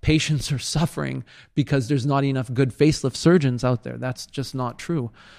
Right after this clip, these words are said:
So, so, you know, finances drives a lot of this and, and not necessarily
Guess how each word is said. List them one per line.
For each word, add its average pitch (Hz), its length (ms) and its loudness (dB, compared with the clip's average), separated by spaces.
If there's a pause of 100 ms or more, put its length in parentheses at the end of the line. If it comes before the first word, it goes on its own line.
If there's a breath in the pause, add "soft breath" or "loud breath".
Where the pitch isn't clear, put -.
(360 loud breath)
So, 143 380 4
so, 156 280 0
you 147 180 2
know, 139 160 2
finances 165 1080 -2 (480)
drives 143 520 4
a 131 40 2
lot 127 320 2
of 127 140 2
this 127 240 -2
and, 127 300 -2
and 127 180 -2
not 139 220 2
necessarily 131 880 0